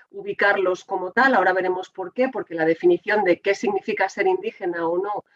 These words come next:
eh, eh, tiene ciertos problemas y ahí radica su dificultad de contarlos, digamos, y de, y de,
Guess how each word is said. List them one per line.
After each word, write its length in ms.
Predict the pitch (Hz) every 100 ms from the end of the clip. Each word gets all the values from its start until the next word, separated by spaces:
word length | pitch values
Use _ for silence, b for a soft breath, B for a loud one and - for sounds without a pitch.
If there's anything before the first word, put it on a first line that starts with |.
| _ _ -
eh, 560 | 185 170 165 165 165 -
eh, 400 | 175 170 160 151
tiene 340 | 196 190 180
ciertos 360 | - 196 - 180
problemas 520 | 190 185 262 277 269
y 40 | 175
ahí 100 | 170
radica 500 | 170 180 180 185 180
su 200 | 185 175
dificultad 640 | 180 180 175 175 190 185 _ _ _ _
de 180 | - 180
contarlos, 800 | - 175 175 208 240 233 233 269
digamos, 480 | 185 202 226 247 196
y 60 |
de, 480 | 160 170 170 170 160
y 100 | 175
de, 400 | 170 170 165 165